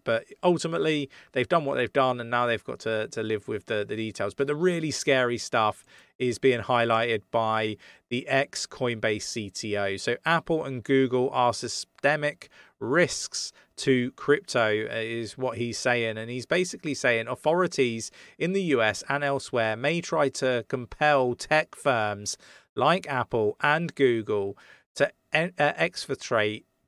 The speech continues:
private keys from devices and apps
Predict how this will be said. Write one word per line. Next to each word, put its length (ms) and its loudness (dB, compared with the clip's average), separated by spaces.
private 460 2
keys 580 2
from 300 2
devices 760 0
and 220 2
apps 320 -2